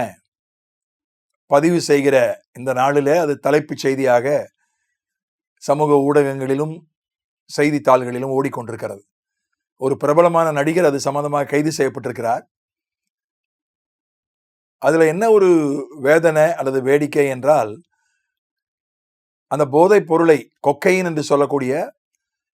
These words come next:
இந்த போதைப் பொருளை விநியோகம் செய்தது அந்த ஒரு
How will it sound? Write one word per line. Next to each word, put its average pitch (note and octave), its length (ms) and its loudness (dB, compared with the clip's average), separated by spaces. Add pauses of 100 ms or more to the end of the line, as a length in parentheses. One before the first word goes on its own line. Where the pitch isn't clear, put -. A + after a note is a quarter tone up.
(160)
இந்த B2 160 -6
போதைப் D3+ 400 0
பொருளை D3 300 2 (2250)
விநியோகம் F#3+ 560 4
செய்தது E3 400 2 (1300)
அந்த D3 260 0
ஒரு D#3+ 180 0